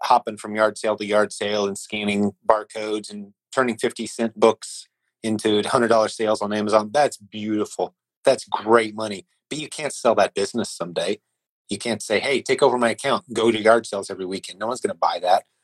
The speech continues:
But if you've got a brand that you've built, better yet, you've avoided all the legal disasters that can come from launching your own brand and you become a target. You just put other popular brands into your branded box.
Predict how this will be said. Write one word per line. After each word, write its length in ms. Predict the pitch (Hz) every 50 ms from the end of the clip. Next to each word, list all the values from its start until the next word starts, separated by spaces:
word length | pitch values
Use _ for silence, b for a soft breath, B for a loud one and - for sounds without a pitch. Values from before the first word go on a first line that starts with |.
| _ _ _
But 120 | 135 131
if 100 | 120 -
you've 100 | 139 127
got 140 | 117 123 107
a 40 | 92
brand 400 | 87 87 101 117 156 202 190 143
that 100 | 117 104
you've 240 | 82 87 80 _ _
built, 260 | - 82 85 - - - _ _ _ _ _ _ _ _ _ _ _ _
better 240 | - 131 135 120
yet, 380 | 107 98 110 147 175 139 117 - _ _ _ _ _ _ _ -
you've 120 | 110 104
avoided 480 | 107 104 - 104 113 127 127 117 107 101
all 480 | 107 - - - 127 135 143 147 156 160
the 140 | 143 143
legal 840 | 135 131 123 123 127 143 147 151 147 139 131 117 113 107 104 98 - _ _ _ _ _ _ _ _ _
disasters 640 | 107 107 113 104 - 117 - 110 - - 113 104 -
that 120 | - 101 -
can 140 | - 95
come 300 | 90 - 107 101 95 95
from 160 | 95 - 98 95
launching 400 | 104 113 117 117 - - 104 107
your 140 | 104 110
own 160 | 120 120 120 113
brand 460 | 101 101 101 98 95 95 98 98 101
and 120 | 98 101
you 60 | 110
become 240 | 113 117 117 - 107
a 60 | 98
target. 460 | - - - 117 117 110 - 95 - - _ _ _ _ -
You 120 | 120 131
just 240 | 156 180 160 - - _ _
put 240 | - 131 120 113 - -
other 220 | 113 117 110 98
popular 420 | - - 156 185 - - 104 101
brands 400 | 90 85 92 90 90 90 95 -
into 260 | - 107 104 101 - 95
your 300 | 95 95 104 107 107 104
branded 400 | 95 98 98 98 98 92 85 - _
box. 640 | 85 98 110 117 95 - - - - - - - -